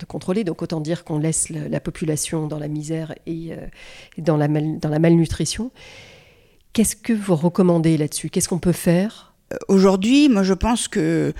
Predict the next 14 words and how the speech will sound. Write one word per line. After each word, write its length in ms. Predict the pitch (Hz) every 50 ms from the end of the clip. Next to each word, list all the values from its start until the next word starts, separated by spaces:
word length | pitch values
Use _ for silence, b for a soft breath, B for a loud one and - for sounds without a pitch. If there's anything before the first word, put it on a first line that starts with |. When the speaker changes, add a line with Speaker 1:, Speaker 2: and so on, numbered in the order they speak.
| B B B B B
Speaker 2:
il 100 | - 196
faut 140 | - - 180
absolument 480 | 160 - - - 240 220 226 220 220 202
apporter 400 | 196 - - 170 - - 185 180
l'aide 240 | 190 196 190 165 165
massivement 600 | 180 180 - - - 180 165 185 185 185 180 160
aux, 100 | 143 160 151 -
en-, 180 | - 131 127 - -
aux, 240 | 156 151 135 - 160
aux 160 | 160 147 139
Afghanes 400 | 143 147 160 156 170 190 220 214
et 80 | 180
aux 220 | 160 147 156 151 165
Afghans, 400 | 160 160 165 147 151 127 117